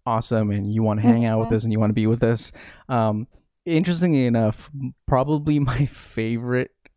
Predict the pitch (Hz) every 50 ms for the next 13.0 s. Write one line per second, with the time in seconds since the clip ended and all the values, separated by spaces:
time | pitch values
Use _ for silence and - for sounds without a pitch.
0 | _ _ _ _ - 170 160 123 117 113 110 110 - 123 123 123 120 113 - -
1 | 120 110 - - 120 120 107 117 117 113 113 113 110 110 - 123 110 110 113 -
2 | 117 104 - 110 107 - - 127 139 147 - - - - - - - _ _ -
3 | 131 117 110 104 101 104 104 - - - 117 110 127 113 107 113 110 117 117 113
4 | 120 117 - - 123 113 113 117 123 127 - - 143 143 160 165 170 175 170 -
5 | - - 165 - - - 190 180 - - 226 214 214 220 226 254 262 262 - 262
6 | 233 233 226 226 208 - - 233 226 208 202 202 202 208 - - - - 123 151
7 | 160 156 151 160 175 175 160 143 147 147 139 139 131 135 131 139 139 - - 127
8 | 117 107 107 98 - - 123 117 110 110 107 107 107 104 - 113 - 170 170 -
9 | - 117 98 - - - - 110 113 117 - - - - - - _ _ _ _
10 | _ _ _ _ _ _ _ _ _ - - 110 107 104 - - 104 101 - -
11 | - - 127 127 120 117 113 104 - - - - - - - _ _ _ _ -
12 | 139 135 120 147 143 - 156 156 156 151 151 165 175 165 160 160 151 139 131 -